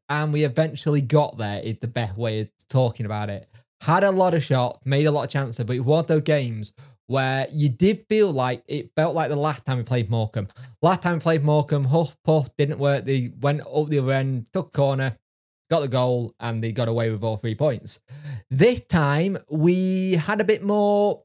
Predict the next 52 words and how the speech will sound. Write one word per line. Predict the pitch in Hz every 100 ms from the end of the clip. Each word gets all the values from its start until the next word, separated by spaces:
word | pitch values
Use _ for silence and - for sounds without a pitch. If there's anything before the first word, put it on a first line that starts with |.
| _
there | 160
was | 185
a | 190
bit | 220 220
more | 208
bite | 156 190 190 -
to | 139 101
us. | 104 -
It | 147 - -
felt | 170 165 -
better, | 135 110 123
if | 110
that | 117
makes | 117 110 -
sense. | 104 - - -
We | 147 151 151 147 - - 139 - 139 123 107 -
didn't | 120 220 254 247 202 - _ -
seem | - 214 214 202
to | - 202 202 196 190 175 - _
shy | - - 190
away, | 185 180 180 135 120
and | 151 160
it | 175
was | 185 185
interesting. | 214 165 131 151
We | 156
had | 175
a | 180
change | - 175 151
of | 143
system | - 180 - 135
as | 113
well, | 104 147 110 - -
four | 147 139
at | -
the |
back, | 120 135 - - -
which | - 135 127
was | 139 117
very | 104 101 143 185 180
interesting | 147 120 117 95 117 107
to | -
see | 110 127
us | 117 104
do | 117 107
that, | 107
because | 117 131 123
we've | 139
not | 147 208 185
really | 170 143
seen | 127 170 175 160
that | 101 -